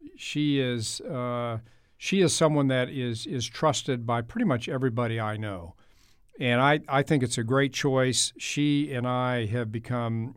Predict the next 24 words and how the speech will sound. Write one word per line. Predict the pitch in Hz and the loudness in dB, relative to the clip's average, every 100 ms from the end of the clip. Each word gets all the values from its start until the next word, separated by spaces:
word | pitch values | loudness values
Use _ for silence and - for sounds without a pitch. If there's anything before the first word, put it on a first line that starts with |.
| 262 | -10
uh, | 120 | -8
friends. | 101 - 151 147 147 147 | -8 0 2 4 2 0
She's | - - 113 | -2 -4 -4
been | 120 | -4
a | 113 | -4
great | 123 123 | -4 -4
resource | 117 131 - 131 123 | -4 -4 -2 -2 -2
for | - - | -4 -4
me | 123 127 131 123 120 - - - _ - | -2 0 0 -2 -6 -18 -20 -20 _ -2
during, | 123 123 120 117 | 2 2 2 2
uh, | 113 113 113 110 | 0 0 0 -2
my | 143 127 | -4 -4
presidency. | 120 139 135 127 127 123 - 127 123 120 _ _ _ _ _ _ _ _ | -2 0 0 0 -2 -2 -2 0 -2 -6 _ _ _ _ _ _ _ _
We | 120 | -2
have | 123 110 | -2 -2
spent | - 143 127 | -4 -4 -2
time | 127 131 127 | 0 0 0
together, | 117 123 123 123 120 127 | 0 -2 0 0 -2 -4
uh, | 135 101 | -6 -6
socially, | - 156 - 135 127 127 127 | -2 -2 0 -4 -2 -2 -2
uh, | 113 | -4
and, | 110 127 110 | -6 -10 -12
and | 120 110 107 | -10 -10 -10
professionally, | 127 123 156 - 143 135 131 117 | -6 0 0 0 0 0 0 -4